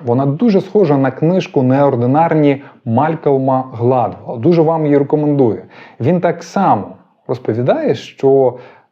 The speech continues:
у всіх сферах життя успіх завжди це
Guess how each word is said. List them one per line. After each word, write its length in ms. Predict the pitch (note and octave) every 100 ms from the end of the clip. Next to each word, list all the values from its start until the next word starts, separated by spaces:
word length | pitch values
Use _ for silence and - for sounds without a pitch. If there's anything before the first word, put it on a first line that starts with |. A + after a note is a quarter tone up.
| _ _ _ _
у 220 | D3+ C3+ B2+ - _ _ _ _ _
всіх 320 | - E3 A#2
сферах 360 | - A2+ F2 F2
життя 480 | F2 - F2 F#3 - _ _ _ -
успіх 340 | E3+ - A2+
завжди 380 | G2+ G#2 F3 A3
це 480 | - - C#3+ E3